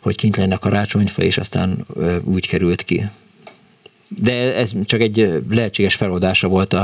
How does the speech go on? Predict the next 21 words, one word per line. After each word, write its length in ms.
a 160
történteknek. 680
Az 140
is 120
lehet, 300
hogy 160
valaki 280
azt 140
mondta, 220
hogy 280
hát, 340
jó 200
volt 180
ez 60
a 80
karácsony, 420
köszönöm 300
szépen, 340
áradjon 400
a 40
szeretet, 420